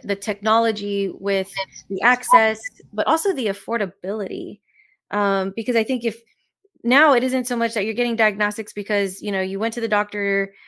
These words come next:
um, 'cause you had symptoms or you have history and they ordered these tests. To your point about the, the wearables is that now, now it's like a bidirectional thing. They're coming to you saying, "Hey, doc, I've got this, uh,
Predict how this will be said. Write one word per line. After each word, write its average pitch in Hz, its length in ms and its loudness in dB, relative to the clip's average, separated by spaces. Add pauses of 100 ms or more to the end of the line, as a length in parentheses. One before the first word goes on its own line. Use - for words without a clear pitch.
(220)
um, 185 460 -2
'cause 196 100 -10
you 196 80 -10
had 220 200 0
symptoms 196 640 -2
or 190 120 -4
you 190 100 -2
have 202 160 -4
history 196 580 -4
and 185 120 -4
they 180 40 -6
ordered 190 280 -4
these 185 180 -12
tests. 240 320 -2 (260)
To - 80 -4
your 202 100 0
point 269 240 0
about 214 220 -2
the, 196 240 0 (320)
the 202 80 -6
wearables 202 640 2
is 190 120 -4
that 185 160 -4
now, 233 280 0 (200)
now 277 220 2
it's 226 140 -4
like 196 140 -2
a 185 60 -8
bidirectional 190 720 -4
thing. 190 160 -8
They're 202 100 -2
coming 202 320 -4
to 175 60 -8
you 202 540 2
saying, 185 340 -8 (260)
"Hey, 277 120 2
doc, 233 280 4 (380)
I've 214 120 -2
got 262 320 0
this, 233 260 2
uh, 214 260 2